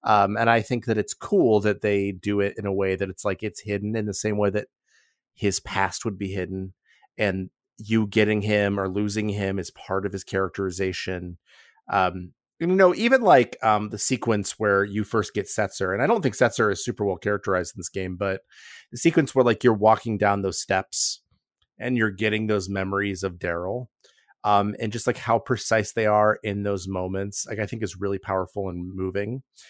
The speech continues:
Um, and the fact that you're moving down those steps, kind of getting back to Lucas's idea of, like, the camera, and it's, like, so much about, like, him, like, descending into his memories.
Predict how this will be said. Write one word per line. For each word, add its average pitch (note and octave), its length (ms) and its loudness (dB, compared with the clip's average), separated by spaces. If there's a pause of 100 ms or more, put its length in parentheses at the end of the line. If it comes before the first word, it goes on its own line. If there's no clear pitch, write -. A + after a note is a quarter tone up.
(300)
Um, G#2+ 120 4
and G2+ 100 -2
the F#2 40 -10
fact G#2+ 180 0
that A2 60 -16
you're G#2 120 -4
moving F#2+ 300 0
down F#2 200 2
those F#2 180 -6
steps, - 280 -4
kind F#2+ 180 -6
of F#2+ 60 -4
getting F#2+ 180 -2
back F2+ 220 -4
to F#2+ 100 -6
Lucas's F2+ 480 -8
idea F2+ 320 -4
of, F2 80 -6
like, F#2+ 140 -10
the F#2+ 80 -14
camera, G2 640 -8 (360)
and A#2+ 120 2
it's, - 100 0
like, B2+ 140 0
so - 200 2
much A2+ 300 2
about, F#2+ 300 4
like, F#2+ 240 0
him, G2 280 -6
like, F2+ 220 -4 (380)
descending G2 560 -4
into F#2+ 240 -8
his E2+ 120 -10
memories. F2 640 -10